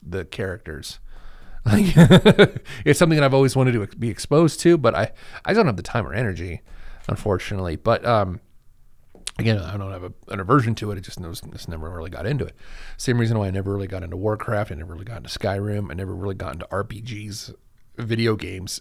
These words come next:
ever, just because they just weren't my cup of tea. So, um, he, he, he, so he goes back to his guild or whatever and says, "Hey," what, he, he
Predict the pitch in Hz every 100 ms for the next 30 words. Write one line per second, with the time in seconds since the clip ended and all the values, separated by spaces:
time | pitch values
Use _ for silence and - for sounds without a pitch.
0 | - 117 92 80 - - - - _ -
1 | - - _ - 117 117 - 113 101 101
2 | 95 98 95 104 101 - - 127 - -
3 | 151 131 - - - - - - 120 123
4 | 117 104 101 - _ - _ - _ _
5 | _ 117 131 120 101 _ _ _ _ _
6 | _ _ _ _ _ _ _ _ _ _
7 | _ _ - 156 143 170 - - 131 147
8 | 135 165 170 - 151 - 151 127 135 151
9 | 151 131 120 113 101 110 113 - 185 135
10 | 113 90 - - - 110 - 120 120